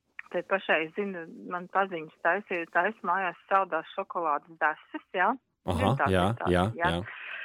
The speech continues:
Speaker 1: Nu jā, tur jau tas sastāvs arī, jāsaka, ir tāds jaudīgs. Un es vienmēr saku, ja jūs esat jauni, jauni, slaidi,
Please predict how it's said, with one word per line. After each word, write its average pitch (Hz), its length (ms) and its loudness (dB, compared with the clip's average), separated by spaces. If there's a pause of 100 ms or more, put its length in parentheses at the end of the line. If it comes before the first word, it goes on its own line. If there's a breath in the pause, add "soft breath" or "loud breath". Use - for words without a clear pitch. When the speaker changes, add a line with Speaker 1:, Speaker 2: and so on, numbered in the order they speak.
(340 loud breath)
Speaker 1:
Nu 208 160 -4
jā, 277 220 6
tur 190 120 -2
jau 247 140 4
tas - 200 -6
sastāvs 180 520 2
arī, 269 240 0
jāsaka, 190 480 -2
ir - 40 -14
tāds - 300 -4
jaudīgs. 190 480 0
Un 175 140 -12
es - 60 -20
vienmēr 202 340 -2
saku, 233 260 -6
ja 175 140 -4
jūs 196 80 -12
esat - 240 -10
jauni, 180 560 2
jauni, 185 460 2
slaidi, 196 520 2